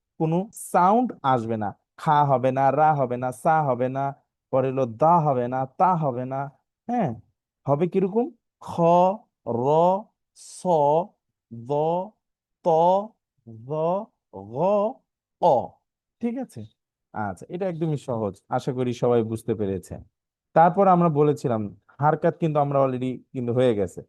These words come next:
হারকাত চ্যাপ্টার শেষ, আকার, ইকার, উকার। আহ, এখন আমরা যাচ্ছি তানবিনে। হুম, যেহেতু আমরা হারকাত পড়েছি, আমরা বলছিলাম হারকাতের সাথে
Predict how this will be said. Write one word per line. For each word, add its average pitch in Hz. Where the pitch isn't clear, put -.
হারকাত 131
চ্যাপ্টার 113
শেষ, 92
আকার, 127
ইকার, 113
উকার। 90
আহ, 135
এখন 143
আমরা 139
যাচ্ছি 113
তানবিনে। 95
হুম, 196
যেহেতু 135
আমরা 139
হারকাত 127
পড়েছি, 147
আমরা 143
বলছিলাম 160
হারকাতের 135
সাথে -